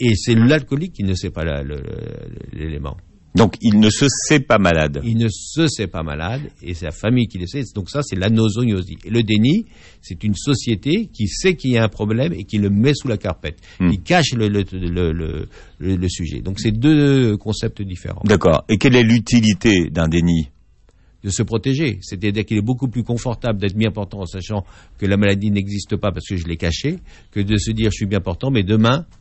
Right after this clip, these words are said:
Speaker 1: je vais être menacé. » Et les, quand on pose la question à peu près à, à quatre-vingts pour cent des gens maintenant, « Est-ce que vous craignez la mort ? » Les gens vous disent : « Oui, non. » « Est-ce que vous voulez être malade ? »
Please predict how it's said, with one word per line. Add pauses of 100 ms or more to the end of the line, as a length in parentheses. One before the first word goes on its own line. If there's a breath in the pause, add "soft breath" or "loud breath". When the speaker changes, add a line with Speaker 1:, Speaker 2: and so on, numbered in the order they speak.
(220)
Speaker 1:
je
vais
être
menacé. » (280 soft breath)
Et (220)
les, (120)
quand
on
pose
la
question
à
peu
près
à, (680)
à
quatre-vingts
pour
cent
des
gens
maintenant, « (520 soft breath)
Est-ce
que
vous
craignez
la
mort ? »
Les
gens
vous
disent : «
Oui,
non. » « (240 soft breath)
Est-ce
que
vous
voulez
être
malade ? »